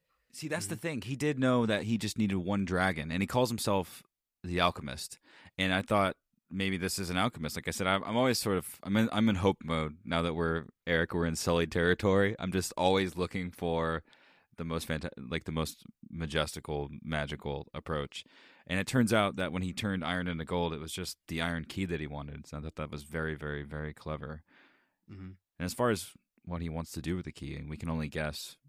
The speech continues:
Speaker 1: just judging from this chapter alone, that it's probably something to do with the higher mystery, something like maybe the candles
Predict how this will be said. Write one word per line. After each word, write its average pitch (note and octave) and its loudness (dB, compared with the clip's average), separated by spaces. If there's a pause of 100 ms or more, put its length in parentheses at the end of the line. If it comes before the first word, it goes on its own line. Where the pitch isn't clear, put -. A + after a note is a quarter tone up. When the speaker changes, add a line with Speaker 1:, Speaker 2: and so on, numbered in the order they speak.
(120)
Speaker 1:
just - -16
judging F2 -4
from D#2+ -10
this D2+ -8 (240)
chapter D#2 -4
alone, D2+ -4
that D2+ -8 (260)
it's - -12
probably E2+ -4
something D#2+ -4
to D2+ -8
do D#2+ -2
with D2+ -6 (120)
the D2 -6
higher D#2+ -2
mystery, D#2+ -6
something - -12
like D2 -8
maybe C#2+ -10 (580)
the E2 -8
candles D2+ -6